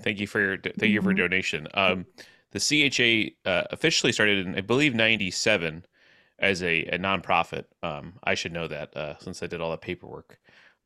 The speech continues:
Speaker 1: Um, but the fest started back in, 'cause the shirt says nineteen ninety-one. I have a shirt that we made about it.
Speaker 2: Hmm.
Speaker 1: Um, <clears throat> and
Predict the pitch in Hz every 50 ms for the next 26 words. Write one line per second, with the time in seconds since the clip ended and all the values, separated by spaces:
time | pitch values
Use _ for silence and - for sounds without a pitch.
0 | _ - 85 80 78 80 - 104 92 - 95 - - 156 160 156 - - 123 110
1 | 104 98 - 92 92 92 - - - 90 82 80 85 - _ _ _ _ _ _
2 | _ _ _ _ - - - 95 - - 120 113 - - 113 104 98 90 - 98
3 | 98 101 - 95 92 90 87 85 85 85 87 87 82 82 85 95 - 85 85 -
4 | 85 - - 101 76 - _ _ _ _ _ - - - - 82 85 78 76 78
5 | - 62 - - 92 - _ _ _ _ _ _ _ - - - 254 311 370 -
6 | - - 208 - - 90 87 95 - - - 175 165 147 139 110